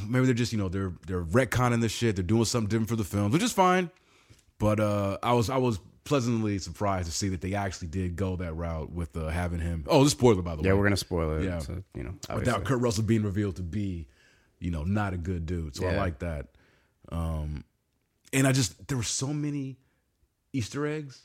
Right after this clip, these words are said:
Speaker 2: Yeah.
Speaker 1: and visual
Speaker 2: It's crazy.
Speaker 1: gags and just, uh, cameos.
Speaker 2: Mm-hmm.
Speaker 1: Fucking love, as, as a, I don't know, my, my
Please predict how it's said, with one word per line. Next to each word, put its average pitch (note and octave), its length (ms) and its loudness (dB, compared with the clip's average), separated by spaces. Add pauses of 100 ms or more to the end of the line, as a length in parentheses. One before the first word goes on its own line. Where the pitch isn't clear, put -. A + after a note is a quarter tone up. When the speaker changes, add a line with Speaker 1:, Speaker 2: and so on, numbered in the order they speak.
Speaker 2:
Yeah. F2 520 0
Speaker 1:
and A2+ 160 0
visual B2 680 2
Speaker 2:
It's F#2 80 -2
crazy. E2 320 0
Speaker 1:
gags B2 520 0
and G2+ 180 0
just, F#2+ 420 -2
uh, F2 120 -2
cameos. B2 840 0
Speaker 2:
Mm-hmm. D#2 260 -2 (320)
Speaker 1:
Fucking A2 360 0
love, C3+ 180 4
as, D3 140 2 (160)
as B2 220 2
a, A2+ 180 2 (680)
I C3+ 60 -2
don't D3 80 4
know, G#2+ 100 4
my, D3+ 200 4
my F3+ 300 2